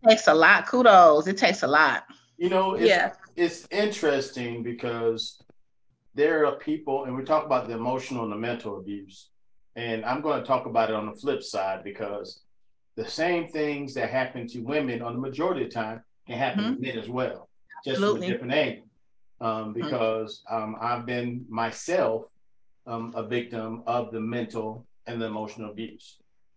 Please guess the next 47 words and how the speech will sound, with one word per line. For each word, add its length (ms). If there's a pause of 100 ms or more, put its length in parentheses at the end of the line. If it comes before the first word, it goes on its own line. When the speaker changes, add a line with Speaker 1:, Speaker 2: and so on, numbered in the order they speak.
Speaker 2:
And 380
Speaker 1:
Mm-hmm. 60
Speaker 2:
at 140
the 80
time, 500
I 120
didn't 220
know. 200
I 160
didn't 160
think 160
it 80
was 140
cute. 360
I 120
just 160
was 160
irritated 520
by 200
it. 80 (400)
I 160
was 80
very 400
irritated 400
by 220
it, 40 (220)
but 520
I 120
stayed 640 (380)
just 240
because 480
the 60
relationship 640
was 160
a 60
matter 320
of 80
convenience. 720 (220)
Just 180
being 240
real 220
with 200
you, 160 (120)
she 180
had 200
a 60
car. 380